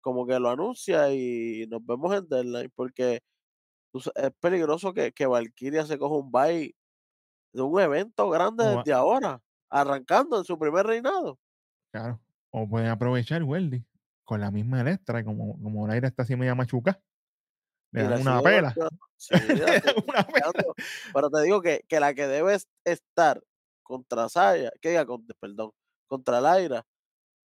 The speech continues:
Speaker 1: es Lola, porque ella es la que
Speaker 2: Sí.
Speaker 1: tiene el contrato.
Speaker 2: Claro.
Speaker 1: Porque ahora mismo, con la derrota de Saya Lee, de vuelta al catering,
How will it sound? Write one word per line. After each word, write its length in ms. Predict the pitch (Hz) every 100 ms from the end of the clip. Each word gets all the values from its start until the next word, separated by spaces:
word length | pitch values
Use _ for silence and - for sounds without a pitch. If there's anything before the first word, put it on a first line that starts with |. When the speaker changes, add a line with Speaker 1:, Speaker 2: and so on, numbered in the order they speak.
| _ -
Speaker 1:
es 420 | 123 127 131 135
Lola, 460 | 131 127 175 175 156
porque 480 | 139 143 - 139 131
ella 200 | 139 139
es 40 | 143
la 160 | 139
que 100 | 135
Speaker 2:
Sí. 60 | 135
Speaker 1:
tiene 540 | 135 135 135 131 131
el 100 | 135
contrato. 600 | - 131 - 123 139 220 - _ _ _ _ -
Speaker 2:
Claro. 240 | 104 101 _ _ _ _ _ _ _ _ _ _ _
Speaker 1:
Porque 220 | 123 135
ahora 240 | 135 180 202
mismo, 420 | 226 196 143 147 _ _ _ -
con 160 | 131
la 180 | 135 131
derrota 400 | 135 156 185 180
de 60 | 175
Saya 340 | 180 175 170
Lee, 200 | 185 247 339 -
de 80 | 139
vuelta 380 | 135 143 - 160
al 100 | 151
catering, 540 | 190 208 - 139